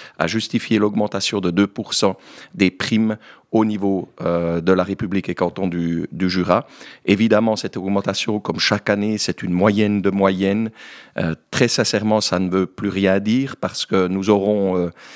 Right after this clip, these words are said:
euh, des, des assurés qui auront une augmentation peut-être de neuf, dix pour cent, d'autres une diminution. Donc, euh, encore une fois, nous ne pouvons que, <laughs> malheureusement, euh,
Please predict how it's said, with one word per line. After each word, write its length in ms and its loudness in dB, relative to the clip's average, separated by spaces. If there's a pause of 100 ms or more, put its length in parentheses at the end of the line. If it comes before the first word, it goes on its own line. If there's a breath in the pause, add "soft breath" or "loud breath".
(280 loud breath)
euh, 240 0
des, 320 2
des 180 0
assurés 480 0
qui 160 -6
auront 180 0
une 120 0
augmentation 580 0
peut-être 300 -4
de 100 2
neuf, 340 0
dix 180 -4
pour 260 -4
cent, 260 2
d'autres 400 2
une 140 0
diminution. 760 0 (520 loud breath)
Donc, 280 0
euh, 100 4
encore 300 2
une 100 2
fois, 240 0
nous 120 0
ne 280 -2
pouvons 440 -2
que, 400 2
<laughs> 40 -20
malheureusement, 1000 2 (460 loud breath)
euh, 680 0